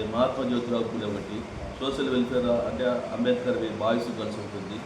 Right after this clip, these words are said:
మోడల్ స్కూల్ ఉంది, కేజీబీ ఉంది, మళ్ళీ ఇప్పుడు కేంద్రీయ విద్యాలయం ఉంది. అంటే దాదాపుగా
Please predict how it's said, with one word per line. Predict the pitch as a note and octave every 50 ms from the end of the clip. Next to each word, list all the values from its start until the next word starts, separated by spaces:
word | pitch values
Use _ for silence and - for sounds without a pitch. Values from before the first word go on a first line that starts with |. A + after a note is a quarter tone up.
| - - - - - G#2+ A2+
మోడల్ | B2+ C3 C#3 B2+
స్కూల్ | A#2+ - B2 A#2
ఉంది, | A2 G#2 G#2+ A2 G#2+ - - - - - -
కేజీబీ | C#3 C#3 C#3+ C#3+ C#3 C3+ B2+ B2
ఉంది, | A#2 G#2+ - G2+ G2 G#2+ - - - - - - -
మళ్ళీ | C#3+ D3 D#3
ఇప్పుడు | C#3+ C#3+ B2
కేంద్రీయ | - C#3+ C3+ C3 B2+ B2+
విద్యాలయం | A#2 G#2+ A2+ A2 G#2+ G2+
ఉంది. | G2+ F#2+ F#2 - - - -
అంటే | A#2 A#2+ D3+
దాదాపుగా | D3 A#2 - A#2 A#2 B2+ C3 C#3 D3+ D#3+ D#3 D#3+ D#3+ E3+